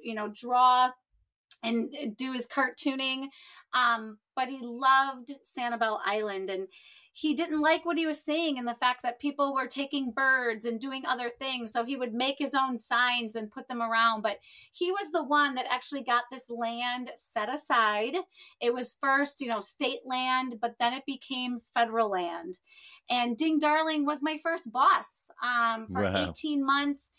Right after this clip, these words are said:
Speaker 1: He was a head of the Biological Survey, which became the U S Fish and Wildlife Service. He didn't like his time in Washington, but he got a lot
Speaker 2: <laughs>
Speaker 1: done.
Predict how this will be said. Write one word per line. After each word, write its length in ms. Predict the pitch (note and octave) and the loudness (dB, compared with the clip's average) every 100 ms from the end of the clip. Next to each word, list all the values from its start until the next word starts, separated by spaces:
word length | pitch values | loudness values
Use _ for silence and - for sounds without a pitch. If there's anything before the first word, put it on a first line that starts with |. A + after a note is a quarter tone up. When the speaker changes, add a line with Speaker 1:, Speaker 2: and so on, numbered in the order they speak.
| _ | _
Speaker 1:
He 180 | _ D4 | _ -4
was 220 | D4 D4 | -2 -2
a 100 | C#4 | 0
head 320 | C4 C#4+ C#4+ D4+ | 0 0 0 0
of 120 | B3 | -4
the 100 | C#4+ | 2
Biological 720 | C4 C4 C#4 C4+ C4 C#4+ A#3 | 4 4 4 2 0 -6 -10
Survey, 600 | A3 - D#4+ D#4 D#4 D4+ | -8 -4 -2 0 2 2
which 240 | C4 A#3+ - | 2 -6 -8
became 640 | A#3 - D4 C#4+ C#4+ C#4 C#4+ _ _ - | -10 -4 -2 2 2 2 -2 _ _ -8
the 60 | |
U 160 | B3 C4+ | -6 -4
S 180 | C4 - | -4 -4
Fish 160 | B3 | -10
and 120 | B3+ B3+ | -6 2
Wildlife 380 | C#4+ C#4+ C#4+ | 2 2 -4
Service. 420 | - D4 C#4+ C#4+ C#4+ - _ _ | -6 -6 -2 -2 -4 -10 _ _
He 200 | - B3+ | -10 -6
didn't 360 | C4 D4 A#3+ A#3+ | -4 -4 -6 2
like 380 | C4+ D#4+ D#4 D4 - | 2 2 -2 -14 -8
his 180 | C#4 D4 | -8 -8
time 320 | - D4+ D#4 | 0 0 2
in 140 | D#4 | -2
Washington, 800 | D4 D4 - D#4+ D4 D#4 D4+ D4 C#4 | 4 4 4 -2 -4 -2 -2 -2 -4
but 100 | C4 | -6
he 80 | B3+ | -6
got 280 | B3 B3 A#3+ | 0 0 2
a 40 | |
lot 220 | A#3 A#3+ A#3+ | 2 4 2
Speaker 2:
<laughs> 100 | G#3+ | 0
Speaker 1:
done. 360 | A3+ A3 G3+ | -2 -2 -2